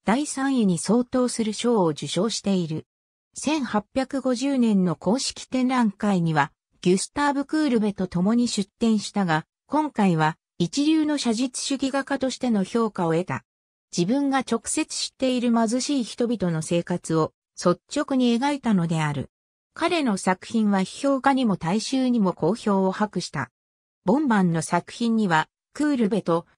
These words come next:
共通する要素も持っていたにもかかわらず、その控えめな画風ゆえに、画期的だとは見なされなかったのだった。千八百七十年に、レジオン・ドヌール勲章を受章した。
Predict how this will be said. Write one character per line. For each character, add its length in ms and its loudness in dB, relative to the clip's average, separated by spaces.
共 200 2
通 260 -2
す 140 -4
る 120 -2
要 180 -2
素 160 -2
も 140 2
持 140 0
っ 40 -4
て 160 -4
い 80 0
た 160 -2
に 140 4
も 100 -2
か 140 -10
か 160 -2
わ 120 4
ら 140 0
ず、 220 -4
そ 160 0
の 100 2
控 320 -4
え 80 -2
め 140 -4
な 120 -2
画 120 0
風 300 0
ゆ 120 2
え 100 4
に、 200 -2
画 140 0
期 100 -12
的 300 -2
だ 100 2
と 140 0
は 120 2
見 140 -2
な 140 0
さ 160 -4
れ 100 0
な 140 -4
か 100 -4
っ 80 -6
た 160 2
の 100 4
だ 120 0
っ 40 -4
た。 180 -8
千 300 -2
八 220 -4
百 240 -4
七 240 0
十 260 2
年 280 2
に、 200 -2
レ 180 2
ジ 160 0
オ 80 2
ン・ 100 -4
ド 120 0
ヌ 100 -2
ー 120 0
ル 140 -4
勲 220 -2
章 260 2
を 40 4
受 200 -4
章 220 -2
し 140 -8
た。 220 -6